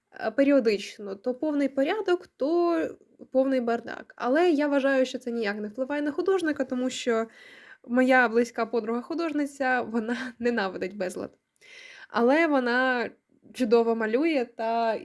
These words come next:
назвати її не художницею через те, що в неї нема безладу, якось нелогічно. Але з тих художників, з ким я стикалася, то безлад —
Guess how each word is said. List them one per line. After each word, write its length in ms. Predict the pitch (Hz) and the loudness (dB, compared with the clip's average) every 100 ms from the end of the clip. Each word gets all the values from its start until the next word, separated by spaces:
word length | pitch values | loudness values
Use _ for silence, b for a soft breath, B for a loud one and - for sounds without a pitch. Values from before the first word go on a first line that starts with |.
| - | -8
назвати 500 | 254 220 240 262 247 | -4 0 2 2 -2
її 180 | 220 226 | -4 -2
не 120 | 233 | -2
художницею 680 | 233 233 233 233 202 208 208 | -2 0 2 0 -4 -4 -4
через 260 | 220 220 | -6 -6
те, 160 | - 226 | -6 -6
що 140 | 226 | -6
в 40 | 214 | -8
неї 180 | 214 | -6
нема 220 | 214 208 202 | -6 -6 -2
безладу, 600 | 294 330 302 254 262 233 | -2 0 0 -2 -2 -2
якось 600 | 226 262 247 233 - - | -4 -6 -8 -10 -16 -12
нелогічно. 720 | 214 214 202 202 - - 202 _ _ _ _ _ _ _ b b b b b 262 | -6 -4 -4 -8 -18 -20 -20 _ _ _ _ _ _ _ b b b b b 0
Але 360 | 247 269 339 339 | 2 6 4 4
з 140 | - | -2
тих 220 | - 294 | -4 -4
художників, 640 | - 233 269 262 247 240 233 | -4 0 2 0 -4 -6 -8
з 100 | - | -12
ким 200 | 254 240 | -8 -2
я 200 | 233 233 | 0 -2
стикалася, 840 | - 214 214 285 339 294 - 277 | -8 -10 -6 -2 -2 -4 -6 -8
то 180 | 269 214 | -6 -2
безлад — 540 | 208 247 247 226 226 | 0 0 0 -2 -4